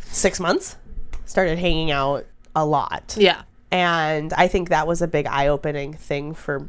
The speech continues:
Speaker 1: even me realizing that, like, "Oh, I can, we, I can do stuff and not have it involve drinking."
Speaker 2: Right.
Speaker 1: Which, uh, you were a huge inspiration on why I just took even the five weeks off that I did. And I've appreciated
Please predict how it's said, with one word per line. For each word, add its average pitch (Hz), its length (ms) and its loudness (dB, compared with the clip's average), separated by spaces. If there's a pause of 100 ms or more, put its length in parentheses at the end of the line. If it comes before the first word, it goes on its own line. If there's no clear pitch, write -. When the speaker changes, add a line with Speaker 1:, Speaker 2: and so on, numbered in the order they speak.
Speaker 1:
even 156 280 0
me 156 140 0
realizing 143 520 0
that, 135 100 -2
like, 147 220 0
"Oh, 254 120 4
I 160 140 2
can, 185 420 -2 (640)
we, 196 160 -8 (140)
I 180 100 2
can 196 160 0
do 185 140 0
stuff 117 280 0
and 123 120 0
not 127 220 0 (100)
have 156 260 0
it - 220 -12 (260)
involve 147 340 -2
drinking." - 460 -2
Speaker 2:
Right. 233 200 4
Speaker 1:
Which, 208 120 0 (100)
uh, - 160 -6
you 220 140 -2
were 247 140 4
a 175 60 2
huge 180 220 -6
inspiration 151 520 -4
on 135 140 -6
why 135 260 2
I 139 80 -2
just 135 320 -10
took 139 400 -4 (600)
even 143 280 -2
the 139 80 0
five 131 240 2
weeks - 240 0
off - 280 -4
that - 120 0
I 67 80 0
did. - 380 -8 (280)
And - 140 0
I've 160 80 2
appreciated 147 880 0